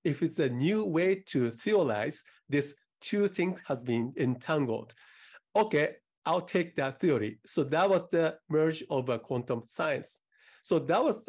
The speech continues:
application of this phenomenon that everything happened at the same time once two things entangled together.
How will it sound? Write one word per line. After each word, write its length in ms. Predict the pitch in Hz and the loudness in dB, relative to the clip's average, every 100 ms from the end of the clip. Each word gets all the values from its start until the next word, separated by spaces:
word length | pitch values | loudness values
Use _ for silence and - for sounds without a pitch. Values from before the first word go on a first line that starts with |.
| - | -6
application 680 | 156 156 156 160 - 170 160 | -2 -2 -2 -4 -2 -2 -2
of 140 | 135 | -2
this 220 | 131 - | -4 -4
phenomenon 600 | - 151 240 190 117 120 - - _ - | -2 0 2 2 0 0 -4 -20 _ -2
that 260 | 143 143 - _ _ | -2 -2 -12 _ _
everything 340 | 180 196 233 220 | 0 0 -2 -2
happened 440 | - 151 160 165 | -2 -2 -2 -2
at 120 | 151 | -4
the 80 | 131 | -6
same 380 | - - 156 151 | -6 -2 0 -2
time 500 | - 247 202 147 143 | -4 0 0 0 0
once 380 | 147 147 - - | -2 -2 -4 -14
two 240 | - 196 202 | -6 -4 -4
things 440 | - 185 180 - _ _ _ | -2 -2 -2 -10 _ _ _
entangled 760 | 147 139 - - 185 170 113 107 | 0 0 -4 -2 -2 0 -2 -6
together. 340 | 135 123 113 | -4 -4 -4